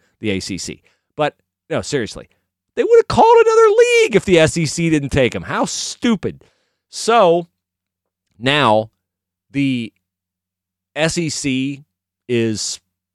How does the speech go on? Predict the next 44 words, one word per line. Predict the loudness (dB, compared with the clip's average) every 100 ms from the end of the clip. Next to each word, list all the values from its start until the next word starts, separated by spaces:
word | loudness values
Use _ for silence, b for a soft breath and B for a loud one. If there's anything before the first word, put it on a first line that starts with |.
| _
they're | -2 0 2
the | -2
bully | -6 -4 -2 -4
that | -6 -8 -8
depantsed | -10 -6 -8 -8 -14 -18 -20 _ -10
the | -8 -6
nerd | -4 -2 0 -4 -10 -20 _ _ _ _ _
and | -16
stuck | -6 -4 -4
his | -2
head | -2
in | -2
the |
toilet | -6 -6 -6 -8
and | -4
did | -2
a | -2
swirly | -2 -4 -2 -4 -8
on | -14
him. | -20 _ _ _ _ _ _
And | -4 -4 -4 -8 _ _ _ _ _ _ _
the | -6 -4 -4 -6
formation | -6 -4 -2 -4 -4 -6
of | -6
the | -6
alliance | -4 -6 -6 -10 -12 -16 -18 _ _ _ _
by | -4 -2 0
the | 0
Big | -4 -4
twelve | -2 0 2 2 0 -6 -20 _ -14
and | -8 -6
the | -4
Big | -2 -2 -2
Ten, | -4 -4 -6 -10 -10
or | -8
excuse | -4 -6 -6
me, | -16 _ _ -6
by | -4
the | -4
Pac-twelve, | -4 -2 -2 -4 -8 -6 -4 -6 -8
the |
Big | -6 -6 -6
<laughs> |
Ten, | -8 -6 -8